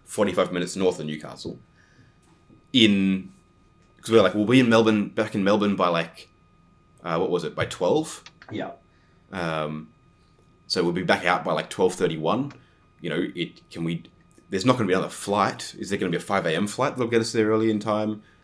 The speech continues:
Speaker 1: If so, can we get on that? It, at one point we were looking at, you know, can we drive? Like, is that viable?
Speaker 2: Mm.
Speaker 1: Um, and we decided that if we risk some, several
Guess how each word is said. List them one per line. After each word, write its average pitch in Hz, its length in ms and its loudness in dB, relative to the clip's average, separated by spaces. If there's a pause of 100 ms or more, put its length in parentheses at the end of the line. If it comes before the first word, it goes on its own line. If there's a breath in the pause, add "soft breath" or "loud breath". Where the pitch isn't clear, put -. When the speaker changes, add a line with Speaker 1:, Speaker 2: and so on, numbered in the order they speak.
(240 soft breath)
Speaker 1:
If 101 140 -8
so, 101 240 4
can 95 120 -6
we 87 60 -2
get 87 160 0
on 85 140 -2
that? 87 560 -2
It, 82 160 -10 (440 soft breath)
at 95 120 -2
one 110 120 4
point 107 200 2
we 92 60 0
were 92 80 0
looking 87 280 -4
at, - 180 -2
you 95 80 -8
know, 80 200 -4 (220)
can 98 140 -6
we 101 100 0
drive? 95 480 -2
Like, 76 140 -8
is 87 140 -6
that 95 160 0
viable? 78 360 0
Speaker 2:
Mm. 67 180 -10 (400 soft breath)
Speaker 1:
Um, 76 600 -2 (320)
and 95 120 0
we 95 60 0
decided 92 440 0
that 87 200 -2 (480)
if - 160 -6
we 95 80 -4
risk 95 300 -4
some, 95 260 -8
several 95 440 0